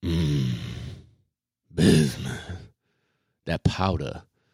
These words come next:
That smoky, smoky powder, man. We had a good duck season. It was a rough one for some days, and then we were blazing saddles the others. But you know what we were throwing down range? That Kent bismuth.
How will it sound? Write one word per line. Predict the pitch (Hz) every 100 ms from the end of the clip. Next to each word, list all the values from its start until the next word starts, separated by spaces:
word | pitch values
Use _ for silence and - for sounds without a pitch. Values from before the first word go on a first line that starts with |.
| _ _ _
That | 80 76
smoky, | - 95 87 95
smoky | - 90 87 107
powder, | - 90 80 78
man. | 85 90
We | 95
had | 113 110
a |
good | 87 120 110
duck | 104 -
season. | 113 110 120
It | 90
was | 87
a | 85
rough | 82 104 -
one | 104 107 110
for | - 90
some | - 104 104
days, | 101 113 113
and | 87
then | 90 90
we | 87
were | 82 76
blazing | 76 82 92 101 92 80
saddles | - 90 98 104 101 87
the | 87 -
others. | 85 92 107 117 - - -
But | 82 69
you | 92
know | 110 107
what | 95
we | 98
were | 95
throwing | - 95 90
down | 87 90 87
range? | 85 107 139 143 139 135 - - _ _ _ _ _
That | - 95 90 - -
Kent | - 95 87 - - _ _
bismuth. | 90 92 82 82 71 -